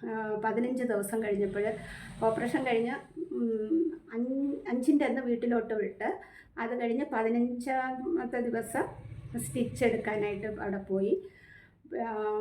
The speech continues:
സ്റ്റിച്ച് എടുക്കുന്നതിന് മുൻപ് തന്നെ വീട്ടിലെ ഫിസിയോതെറാപ്പിസ്റ്റിനെ വിട്ട് നമുക്ക് ഫിസിയോ ചെയ്യിച്ചുകൊണ്ടിരിക്കാം.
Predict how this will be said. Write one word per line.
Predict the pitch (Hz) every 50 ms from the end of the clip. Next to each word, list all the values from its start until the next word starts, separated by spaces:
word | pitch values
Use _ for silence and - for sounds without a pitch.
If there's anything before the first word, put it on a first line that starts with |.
| 214 - - 311 311 - - 233
സ്റ്റിച്ച് | 208 - - 262 240 - - 302
എടുക്കുന്നതിന് | 277 269 269 - 359 339 349 359 359 359 339 320
മുൻപ് | 294 277 269 254 262
തന്നെ | 262 254 247 247 247 247
വീട്ടിലെ | 262 247 247 247 254 254 254 262 254 -
ഫിസിയോതെറാപ്പിസ്റ്റിനെ | - 247 240 - 247 240 233 233 233 233 233 - 233 226 226 220 220 233 220 214 - - 233 226 220
വിട്ട് | 214 202 202 202 190 214 247 311 - - - - - - _ -
നമുക്ക് | 247 240 240 233 233 240 -
ഫിസിയോ | 247 233 - - 233 226
ചെയ്യിച്ചുകൊണ്ടിരിക്കാം. | 226 226 220 202 208 202 196 - - 226 208 208 190 190 190 185 190 190 196 220